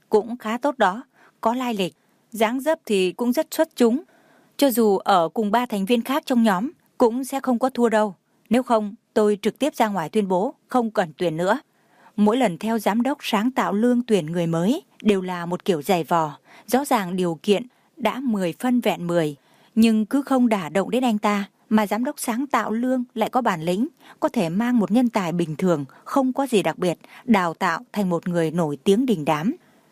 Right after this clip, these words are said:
Lông mày của Lương Bách đều nhíu lại vào nhau, điều kiện của Vu Tiết Phi không tệ, đích thực cùng ba người đã được định sẵn kia, không phân cao thấp, nhưng lại quá giống nhau rồi.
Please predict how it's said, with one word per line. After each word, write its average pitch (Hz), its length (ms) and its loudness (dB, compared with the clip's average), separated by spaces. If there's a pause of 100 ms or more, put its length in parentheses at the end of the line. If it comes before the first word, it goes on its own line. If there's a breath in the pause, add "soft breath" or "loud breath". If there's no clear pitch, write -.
Lông 220 220 0
mày 175 180 -2
của 170 100 -4
Lương 214 220 0
Bách 262 220 0 (280)
đều 175 300 0
nhíu 180 240 -4
lại 240 240 -4
vào 160 160 0
nhau, 196 280 -2 (260 loud breath)
điều 220 160 2
kiện 208 260 -2
của 190 140 -2
Vu 226 180 -2
Tiết 302 220 -6
Phi 262 140 2
không 254 240 0
tệ, 180 260 0 (280 soft breath)
đích - 240 -2
thực - 220 0
cùng 175 200 2
ba 233 180 0
người 190 280 2
đã 185 140 -2
được 220 200 -2
định 208 200 0
sẵn 226 260 -2
kia, 220 280 2 (260 soft breath)
không 214 240 0
phân 208 240 0
cao 202 220 -2
thấp, 294 220 0 (400 soft breath)
nhưng 226 320 4
lại 208 320 -2
quá 196 240 0
giống 247 220 0
nhau 247 200 2
rồi. 175 300 0